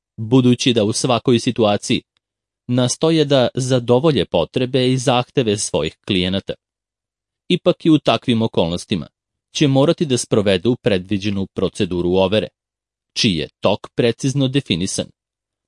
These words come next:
te će prevod koji donesete detaljno uporediti sa originalom, koji se takođe iz tog razloga mora dostaviti na uvid. Ukoliko se pokaže da su ova dva dokumenta napisana različitim jezicima,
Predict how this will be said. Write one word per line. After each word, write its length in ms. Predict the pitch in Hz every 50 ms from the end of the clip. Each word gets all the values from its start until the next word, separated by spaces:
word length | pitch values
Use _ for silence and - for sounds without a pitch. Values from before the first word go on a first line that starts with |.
| _ _ -
te 100 | 143 135
će 160 | - - 131
prevod 380 | - 113 107 104 101 107 110 -
koji 240 | - 107 73 76
donesete 640 | 76 78 71 65 71 104 - - 151 135 - - 90 - _ _ _ _ _ _ -
detaljno 600 | 95 92 85 104 95 92 - - 143 143 143 147 151
uporediti 580 | 147 - 165 160 151 143 143 139 127 - 123
sa 200 | - - - 101
originalom, 600 | 95 95 98 90 98 90 85 87 92 90 - - _ _ _ _ _ _ _ _ _ _ _
koji 180 | - - 160 143
se 180 | - - 156 135
takođe 760 | - - 139 - - 110 78 76 80 98 - 143 131 123 - _
iz 220 | - 127 120 - -
tog 220 | - 156 127 113
razloga 520 | 98 76 78 92 - 151 156 147 139 92 - _ _ _ _ _ _ -
mora 460 | 95 98 110 143 160 165 160 151 151 - -
dostaviti 840 | 123 117 117 98 76 - - - - 101 104 110 - _ - 127 113
na 280 | 101 95 101 123 135
uvid. 340 | 117 85 76 - 65 - _ _ _ _ _ _ _ _ _ _ _ _ _ _ _ _ -
Ukoliko 420 | 139 135 - 156 160 160 - 185
se 140 | - - 170
pokaže 560 | - - 147 139 - - 160 139 143 135 113 -
da 180 | 110 117 113 107
su 220 | - - 127 - _
ova 260 | - 143 147 139 127
dva 220 | 113 107 113 98 87
dokumenta 720 | 92 101 - - 139 123 117 110 107 110 - - 78 71
napisana 720 | 78 85 82 85 - - 123 - - 147 143 139 131 120
različitim 640 | 117 123 143 143 135 135 - - - - 98 90
jezicima, 540 | 87 85 87 90 107 98 - - 110 87